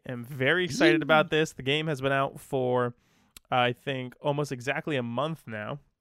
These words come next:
Speaker 2: Almost,
Speaker 1: tomorrow
Speaker 2: yeah.
Speaker 1: will be a
Speaker 2: Three
Speaker 1: month.
Speaker 2: days.
Speaker 1: And
Speaker 2: Three
Speaker 1: we're
Speaker 2: days.
Speaker 1: gonna go into it. T-Con beat the game about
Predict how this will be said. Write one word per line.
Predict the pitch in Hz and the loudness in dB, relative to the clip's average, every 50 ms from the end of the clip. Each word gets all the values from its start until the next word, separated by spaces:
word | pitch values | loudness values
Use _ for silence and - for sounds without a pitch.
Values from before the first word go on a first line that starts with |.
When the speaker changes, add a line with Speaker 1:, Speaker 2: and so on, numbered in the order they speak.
| _ _ _ _ _ _ _ - | _ _ _ _ _ _ _ -8
Speaker 2:
Almost, | 107 104 120 143 139 139 127 123 | -8 -4 -2 -2 -2 -2 -2 -2
Speaker 1:
tomorrow | 127 131 127 127 127 | 0 2 2 4 2
Speaker 2:
yeah. | |
Speaker 1:
will | 127 127 | 2 0
be | 117 127 123 | 0 -2 -4
a | |
Speaker 2:
Three | 120 | -2
Speaker 1:
month. | 117 120 120 117 | -2 -4 -4 -6
Speaker 2:
days. | - - - - - _ _ _ - - - - | -6 -6 -6 -6 -8 _ _ _ -20 -18 -10 -6
Speaker 1:
And | 135 131 135 135 135 139 139 139 147 143 - - | -4 -4 -2 -2 -4 -4 -4 -6 -10 -12 -12 -6
Speaker 2:
Three | 110 113 110 127 | -2 -2 -2 0
Speaker 1:
we're | 131 156 165 | 0 0 0
Speaker 2:
days. | 156 147 | 2 2
Speaker 1:
gonna | 170 170 165 156 | 2 0 0 -2
go | 139 160 160 160 160 160 147 - - | 0 2 2 4 2 2 0 -4 -2
into | 156 170 180 147 127 117 | -2 0 0 0 -2 -2
it. | 120 - | -4 -6
T-Con | - 170 160 - 175 170 165 151 | -8 -8 -4 -2 0 0 0 -2
beat | 131 170 165 - | -4 -8 -6 -6
the | 156 | -4
game | 135 147 151 151 151 156 151 151 147 | -2 0 0 0 0 0 -2 0 0
about | 143 131 139 131 127 127 131 | 2 4 6 6 6 4 2